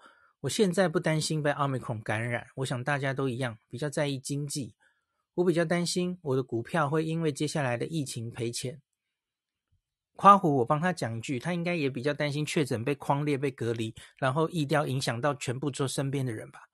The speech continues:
<laughs> 我帮他说完他的心得。好，但面对确诊数迅速攀升以及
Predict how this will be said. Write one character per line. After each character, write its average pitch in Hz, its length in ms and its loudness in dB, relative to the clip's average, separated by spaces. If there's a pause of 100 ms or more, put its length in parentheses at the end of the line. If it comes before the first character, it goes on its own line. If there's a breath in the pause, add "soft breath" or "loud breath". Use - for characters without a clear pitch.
(340 soft breath)
<laughs> - 580 -2
我 165 120 2
帮 170 180 2
他 185 120 0
说 180 240 2
完 135 200 4
他 156 100 0
的 131 80 -4
心 156 260 -6
得。 - 220 -10 (680 loud breath)
好， - 300 -2 (640)
但 254 140 4
面 247 340 6
对 196 260 10
确 180 340 4
诊 120 220 2
数 147 300 4
迅 143 360 2
速 135 280 2
攀 131 300 2
升 131 460 0
以 139 100 -6
及 135 380 -6